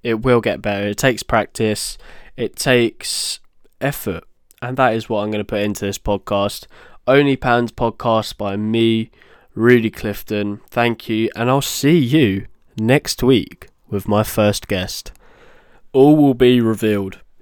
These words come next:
in the next week about who the guest is. If you are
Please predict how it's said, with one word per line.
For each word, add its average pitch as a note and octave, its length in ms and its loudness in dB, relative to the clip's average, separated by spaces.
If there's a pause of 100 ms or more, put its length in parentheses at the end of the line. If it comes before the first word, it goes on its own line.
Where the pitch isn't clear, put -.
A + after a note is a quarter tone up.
in G#2+ 160 -2
the G#2+ 80 0
next G#2+ 400 -4
week G#2 260 -2
about G#2 280 -4
who A2 140 -2
the G#2+ 100 -2
guest - 360 -6
is. A2+ 400 0 (640)
If C3 300 2
you C3 240 6
are A2+ 440 6